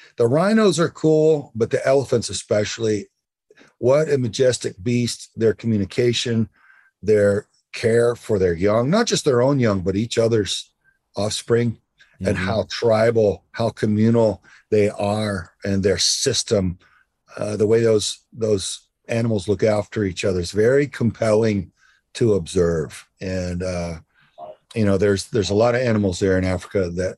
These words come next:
Speaker 1: that really, really will get your attention and appreciation, uh, if you are able to, to observe them. And it's just, it's a fantastic location for that, and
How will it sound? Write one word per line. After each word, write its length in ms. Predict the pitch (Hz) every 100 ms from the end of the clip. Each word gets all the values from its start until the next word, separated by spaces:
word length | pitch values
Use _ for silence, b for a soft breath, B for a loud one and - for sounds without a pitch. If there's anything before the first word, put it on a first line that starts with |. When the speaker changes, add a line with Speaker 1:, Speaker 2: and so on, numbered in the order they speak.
| _
Speaker 1:
that 280 | 107 95 87 _ -
really, 400 | 120 110 107 104
really 260 | 104 104 101
will 140 | 98
get 280 | 90 113 -
your 80 | 98
attention 420 | - 120 107 104
and 80 | 101
appreciation, 920 | 92 113 - 107 107 98 104 92 - b b b b b -
uh, 60 | 107
if 300 | 110 104 113
you 200 | 107 101
are 300 | - 104 92
able 300 | 113 113 110
to, 340 | 98 110 98 -
to 160 | -
observe 460 | 87 78 101 104 95
them. 200 | 95 90
And 80 | 90
it's 140 | 85
just, 440 | - 107 - - b b b b
it's 120 | -
a 60 | 92
fantastic 1040 | - 120 107 - 120 113 113 - 117 - 110
location 640 | 98 - 101 - 98 87
for 180 | - 95
that, 440 | 92 92 92 -
and 280 | 90 85